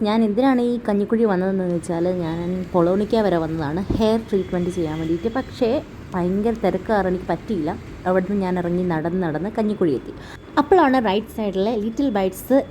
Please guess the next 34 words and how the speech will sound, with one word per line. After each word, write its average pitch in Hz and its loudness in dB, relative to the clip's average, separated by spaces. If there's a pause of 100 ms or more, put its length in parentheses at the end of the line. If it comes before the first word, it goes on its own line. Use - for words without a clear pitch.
(140)
ബേക്കറി 220 4
ഇരിക്കുന്നത് 165 0
കണ്ടത്. 170 -4 (120)
Actually 277 -2 (120)
ഇവിടെയും, 254 2 (200)
ആ, - 2 (360)
ഞങ്ങൾ 202 -2 (200)
കോടതി 190 0 (180)
പ്രാക്ടീസ് 185 -2
ചെയ്യുന്ന 196 2
സമയത്ത് 185 0
ഇടയ്ക്ക് - -2
ഇവിടെ 180 4
വന്ന് 165 0 (400)
കാപ്പിയും, 160 -2 (400)
ആ, - 2 (140)
അതുപോലെ 156 -2
തന്നെ 156 -4
സ്നാക്സ് 165 -4
ഒക്കെ 165 -2
കഴിച്ചിട്ടുണ്ട്. 143 -2 (480)
അപ്പോൾ 294 2 (120)
കണ്ടപ്പോൾ 240 2
ഞാൻ 240 -2
ചുമ്മാ 269 4 (180)
ഒരു 226 0 (240)
ഇതിനു 208 -2
വേണ്ടി 196 0
ഞാൻ 180 -2
കയറിയതാണ്. 170 0 (160)
പപ്സ് 220 -4
കഴിച്ചിട്ട് 185 -4
കുറച്ച് 170 -2
നാളായി. 156 0